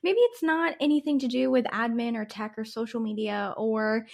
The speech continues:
any other service that we're offering in the online space,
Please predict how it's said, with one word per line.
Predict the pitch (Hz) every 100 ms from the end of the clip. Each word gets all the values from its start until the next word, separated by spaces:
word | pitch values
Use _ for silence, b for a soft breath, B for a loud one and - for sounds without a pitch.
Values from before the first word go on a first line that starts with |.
| B
any | 285 302
other | 262 277
service | 262 - 240 226 226
that | 202
we're | 214 180
offering | 208 - 214
in | 208
the | 190
online | 208 220 202
space, | 214 - 185 254 311